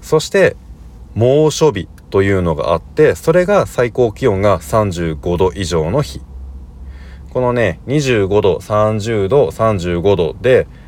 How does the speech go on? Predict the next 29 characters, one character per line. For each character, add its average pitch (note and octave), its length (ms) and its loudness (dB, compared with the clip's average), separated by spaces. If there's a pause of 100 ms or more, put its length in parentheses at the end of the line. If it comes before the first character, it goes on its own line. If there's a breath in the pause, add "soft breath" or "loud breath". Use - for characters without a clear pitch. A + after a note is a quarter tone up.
(280 loud breath)
夏 F#2 400 0
日、 F#2+ 180 0
真 F2 200 0
夏 F2+ 340 0
日、 D#2+ 160 -4
猛 F2 300 0
暑 - 160 0
日 E2 180 -6
と - 160 -2
い A2 120 0
う A#2 100 -2
ふ F3 140 -2
う C#3+ 60 0
に D#3+ 320 0
言 A2+ 260 0
葉 A2 140 4
が A#2 300 2 (100)
分 G2 120 -2
か A#2 100 2
れ G2 80 -2
て D#2 140 -10
い B1 40 -12
ま B1+ 140 -12
す。 - 160 -20 (2250 loud breath)
で G#2+ 100 0
ね、 G2+ 160 0
こ A#2+ 200 -2
の C3 100 2
ね B2 280 2